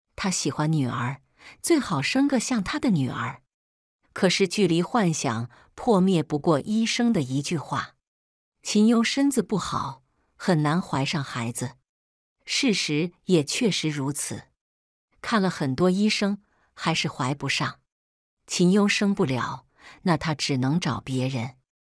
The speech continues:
顾家这么多家业，他不过是想要个继承人，又不是什么滔天大罪。他不用费力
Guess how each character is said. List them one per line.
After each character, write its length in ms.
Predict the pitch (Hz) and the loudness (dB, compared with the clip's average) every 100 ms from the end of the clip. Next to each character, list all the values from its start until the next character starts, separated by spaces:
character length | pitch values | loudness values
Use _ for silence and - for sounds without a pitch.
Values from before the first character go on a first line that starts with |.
| _ _ _ _ | _ _ _ _
顾 180 | - 208 | 0 2
家 240 | 180 220 | 4 0
这 160 | 208 240 | 2 2
么 140 | 160 | 0
多 160 | 143 156 | 0 -2
家 240 | 151 170 | -2 -2
业， 320 | 160 165 127 - _ - _ | -2 -2 -4 -10 _ -20 _
他 140 | - | -6
不 160 | 180 165 | -2 0
过 180 | 190 170 | 4 2
是 220 | - 170 | 2 0
想 340 | - 123 113 - _ _ | 0 -2 -4 -10 _ _
要 140 | 226 180 | 0 2
个 140 | 170 | 0
继 180 | - 196 | 0 -2
承 240 | - 143 | 0 -2
人， 280 | 156 117 135 - _ - _ | -2 -2 -6 -10 _ -20 _
又 120 | 285 | 0
不 200 | 233 220 | 2 0
是 120 | 226 | 0
什 200 | 302 - | 0 0
么 100 | 143 | -2
滔 320 | 147 - 240 233 | -4 -4 -4 -2
天 240 | - 226 | 0 0
大 240 | 220 196 | 0 -4
罪。 300 | 139 247 208 _ _ _ _ _ _ _ - | -4 -4 -6 _ _ _ _ _ _ _ -6
他 140 | 285 | -4
不 180 | 269 226 | 0 2
用 160 | 294 254 | 4 4
费 300 | - 294 220 | 2 2 2
力 260 | 190 151 | 2 0